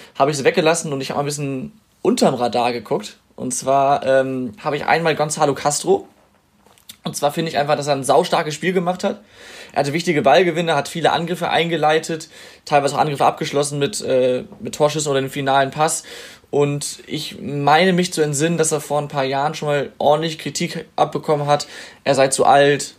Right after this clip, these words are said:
zu langsam und einfach nicht mehr gut. Und, ähm, für mich ist er in den letzten Wochen, oder ja, ja, in den letzten Wochen ein sehr großer Faktor dafür, dass, äh, Stuttgart, äh, bis dato ziemlich gute Saison spielt. Und, ähm, ja, er macht's einfach gut und deswegen mein Gewinner der Woche.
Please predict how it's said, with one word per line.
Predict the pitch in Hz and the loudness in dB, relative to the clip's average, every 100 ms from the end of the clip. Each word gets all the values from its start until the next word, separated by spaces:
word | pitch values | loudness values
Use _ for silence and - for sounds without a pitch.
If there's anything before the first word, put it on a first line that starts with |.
| - | -16
zu | - | -2
langsam | 131 147 143 139 135 | 0 2 2 4 4
und | 120 | 2
einfach | 131 139 139 | 0 2 0
nicht | 139 | 0
mehr | 139 | -2
gut. | 131 160 175 | -2 -4 -2
Und, | 131 131 127 - | -4 -4 -4 -2
ähm, | 127 127 120 | -2 -2 -4
für | - 139 | -4 0
mich | 180 180 | 2 2
ist | 156 | 0
er | 147 | 2
in | |
den | 139 | 2
letzten | 135 - - 135 | 0 -2 -6 0
Wochen, | 147 160 151 151 - - | 0 0 -4 -8 -16 -4
oder | 131 120 - | -2 -2 -2
ja, | 113 - - - | -8 -10 -18 -2
ja, | 123 | 0
in | |
den | 135 131 151 | 0 0 2
letzten | 151 156 147 | 2 2 2
Wochen | 151 160 151 - - - - - | 0 0 -6 -12 -14 -16 -20 -10
ein | 160 | -4
sehr | 139 165 | 4 4
großer | 160 170 151 | 6 2 4
Faktor | 151 151 143 | 2 2 2
dafür, | 135 143 | 2 2
dass, | 131 131 - | 2 2 0
äh, | - 131 131 | 2 2 2
Stuttgart, | - - 139 131 - - _ _ | -2 0 2 2 -2 -18 _ _
äh, | - 135 135 | -4 2 2
bis | 120 - 135 | 2 -2 0
dato | 135 139 139 | 2 2 0
ziemlich | 147 139 | -4 -4
gute | 143 | -2
Saison | 135 131 135 | 0 0 0
spielt. | 151 131 135 143 - - - - - _ | -2 0 -2 -2 -16 -20 -20 -20 -20 _
Und, | 131 131 131 - - | 2 2 0 -6 -4
ähm, | 120 123 120 120 120 - - _ _ _ | -2 0 0 -4 -4 -8 -12 _ _ _
ja, | - 131 | 0 0
er | 139 | 2
macht's | 147 - | 0 0
einfach | 147 151 143 | 0 0 0
gut | 180 185 | 0 0
und | - | -2
deswegen | 139 143 135 | 0 0 0
mein | 139 | 0
Gewinner | 131 131 | 0 2
der | 127 | 2
Woche. | 123 143 208 | 0 0 -2